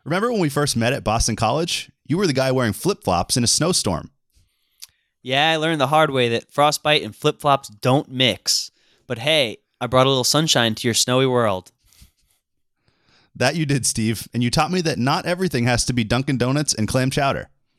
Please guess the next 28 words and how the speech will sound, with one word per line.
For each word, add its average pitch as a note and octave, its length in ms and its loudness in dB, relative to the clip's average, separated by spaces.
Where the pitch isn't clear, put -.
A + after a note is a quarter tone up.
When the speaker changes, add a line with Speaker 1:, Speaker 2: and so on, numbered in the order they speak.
Speaker 1:
I - 80 0
learned G3 240 -2
to D3+ 60 0
appreciate C#3+ 520 -2
palm C3+ 240 0
trees E3 540 -2
and G#2 120 0
sunshine. - 460 -2
Speaker 2:
And A#2+ 120 -4
I C3+ 80 4
learned D#3 320 2
that F#2 100 -4
when A2+ 120 -6
someone C#3+ 280 0
says, A#2+ 320 0
"Park C#3+ 300 0
your C3+ 80 -10
car C3 320 2
in A#2+ 80 -4
Harvard B2+ 400 0
Yard," A2 480 0
they're A2+ 100 -6
not B2+ 200 2
just - 180 0
messing C3 300 0
around A#2+ 300 2
with G2+ 120 -8
you. F2 160 -8